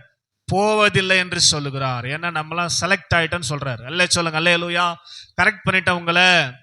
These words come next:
ஸ்தோத்திரம். இனி நீங்க வழி விலகி போக வேண்டாம். ஒருவேளை வழி விலகி போற மாதிரி உங்களுக்கு எண்ணம் வந்துச்சுன்னா, நீங்க ஜெபம் பண்ணணும், "ஆண்டவரே, என்ன கரெக்ட் பண்ணுங்கப்பா." அல்லே சொல்லுங்க, அல்லேலூயா. அப்பனா ஆண்டவர் கரெக்ட் பண்ணுவார். "இனி உங்களை என்ன பண்ண மாட்டேன்,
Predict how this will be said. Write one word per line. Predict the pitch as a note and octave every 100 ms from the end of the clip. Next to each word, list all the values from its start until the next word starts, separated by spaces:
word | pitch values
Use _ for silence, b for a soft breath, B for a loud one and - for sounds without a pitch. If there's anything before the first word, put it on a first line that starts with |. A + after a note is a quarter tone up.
| _ _ _
ஸ்தோத்திரம். | - - E3 E3+
இனி | D#3+ F3+ G3
நீங்க | F3+ E3+
வழி | E3+ F#3+
விலகி | F#3 F#3
போக | F3 F3+ F#3+
வேண்டாம். | F3+ F3 E3+ F3+ D#3+ C3 _ _ b _
ஒருவேளை | D3+ E3+ F3+ G3
வழி | F3 F#3+
விலகி | G3 F#3+ F#3
போற | F3+ F3+
மாதிரி | F3+ F#3+ F#3+
உங்களுக்கு | F#3 E3
எண்ணம் | F3+ F#3+ F3+
வந்துச்சுன்னா, | F3+ F3 G3 F#3+
நீங்க | F3+ F3
ஜெபம் | F#3 F3+ E3+
பண்ணணும், | F3 G3+ F#3+ E3+ - B B B
"ஆண்டவரே, | E3 F3+ F3+ F#3+
என்ன | F#3 G3+ G3 C3+ A2+ _ _ _ _ _ D#3+
கரெக்ட் | F3+ G3 F#3
பண்ணுங்கப்பா." | F3 D#3 D3 C3 B2 G#2+ G#2
அல்லே | D3 E3+
சொல்லுங்க, | D#3 E3 D#3+ E3
அல்லேலூயா. | F3+ F3+ F3+ F#3 F3+ E3+ F#3 B B E3
அப்பனா | F3+ G3+
ஆண்டவர் | G3 G#3 G3+ F#3+
கரெக்ட் | G3 G#3 G3+
பண்ணுவார். | F#3 F#3 F#3 F3 - B B
"இனி | E3 G#3+ A#3
உங்களை | A3+ G#3 G3+
என்ன | G#3
பண்ண | G3
மாட்டேன், | F3+ F3 D#3+ C#3